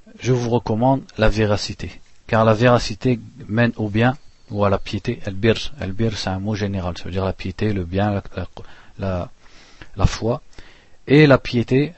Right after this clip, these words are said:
mènent au paradis. Et l'homme ne cesse de dire la vérité et d'essayer de dire la vérité, ou de rechercher à dire la vérité, jusqu'à ce qu'il soit écrit auprès d'Allah comme véridique, siddiq.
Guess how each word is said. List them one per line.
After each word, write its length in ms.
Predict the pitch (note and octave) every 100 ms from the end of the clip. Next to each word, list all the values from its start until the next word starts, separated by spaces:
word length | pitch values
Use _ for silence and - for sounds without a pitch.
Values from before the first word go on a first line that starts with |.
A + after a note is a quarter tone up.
| - -
mènent 240 | A#2 A#2+
au 60 | G#2
paradis. 500 | G#2 F#2+ F2 E2 - - -
Et 120 | - A#2
l'homme 240 | C3 A#2+
ne 100 | A#2
cesse 520 | - C#3+ - - - - - - G#2
de 100 | G#2+
dire 220 | C3 A#2+
la 80 | A2+
vérité 500 | A2+ A2 G2 F2+ - - - -
et 160 | G#2+
d'essayer 600 | G#2+ A#2+ B2+ - C#3+ C#3
de 120 | A#2+ A2+
dire 200 | A#2 G2
la 80 |
vérité, 480 | G2 G2 F#2+ - E3+ - _ - - -
ou 100 | G#2
de 80 | G2+
rechercher 480 | G#2 - A2 - G#2
à 100 | F#2+
dire 200 | G2+ F#2+
la 80 |
vérité, 460 | F2+ F#2 F#2+ C3+ D#3+ - - -
jusqu'à 380 | A2+ C#3+ - C3
ce 80 | -
qu'il 160 | B2+
soit 240 | - A#2 A#2
écrit 220 | - A2+
auprès 240 | - A2
d'Allah 340 | G#2 A2+ C3 -
comme 280 | A2+ A2+ - -
véridique, 540 | A2+ G#2+ F#2+ F2+ - - - - -
siddiq. 440 | - F#2+ F#2+ G2